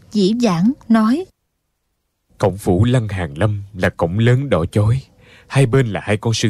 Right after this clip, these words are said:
Speaker 2: tử đá lớn. Huynh lại là khách giang hồ, làm sao có thể tự tiện xông vào? Huynh dạo quanh cổng phủ ba canh giờ, mãi đến hoàng hôn, cũng không biết mình đang trông đợi điều gì.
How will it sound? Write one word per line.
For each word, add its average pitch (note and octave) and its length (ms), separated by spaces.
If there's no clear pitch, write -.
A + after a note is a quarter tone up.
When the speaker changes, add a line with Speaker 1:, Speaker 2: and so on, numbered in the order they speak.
Speaker 2:
tử E2 160
đá G#2 220
lớn. A#2 280
Huynh A#2+ 200
lại F2 120
là E2+ 180
khách D#3+ 180
giang B2 240
hồ, E2 360
làm F#2+ 220
sao A2 180
có C#3+ 100
thể G#2+ 320
tự F2+ 180
tiện E2+ 200
xông A2+ 260
vào? D#2 340
Huynh G#2 240
dạo E2+ 160
quanh G#2 200
cổng F#2+ 180
phủ F2+ 280
ba A#2 180
canh G#2+ 260
giờ, D#2 260
mãi F2+ 200
đến C#3 200
hoàng F2 240
hôn, G#2+ 280
cũng G#2+ 220
không C3+ 160
biết - 180
mình D2+ 280
đang A2+ 180
trông B2 240
đợi E2 200
điều E2+ 180
gì. D2 360